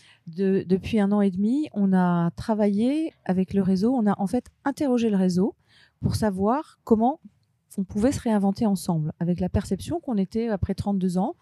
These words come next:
à la fin d'une étape et qu'on avait envie et besoin de passer à une étape suivante. Ce qui est incroyable, c'est que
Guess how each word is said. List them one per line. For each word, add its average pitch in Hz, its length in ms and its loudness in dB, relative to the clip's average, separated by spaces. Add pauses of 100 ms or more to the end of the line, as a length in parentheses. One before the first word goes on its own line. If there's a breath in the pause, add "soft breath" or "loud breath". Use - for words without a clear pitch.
(300 soft breath)
à 180 80 -2
la 196 80 2
fin 285 160 -8
d'une 247 200 0
étape 214 420 -2 (120)
et 185 60 -8
qu'on 196 180 -2
avait 190 160 0
envie 233 320 -2
et 214 60 -2
besoin 185 400 0 (440 soft breath)
de 196 60 0
passer 208 320 -2
à 254 280 0
une 196 120 -2
étape 220 220 -4
suivante. 175 480 -6 (580 soft breath)
Ce - 100 -20
qui 220 120 -2
est - 20 2
incroyable, 220 760 0 (120)
c'est 214 240 -4
que 208 340 0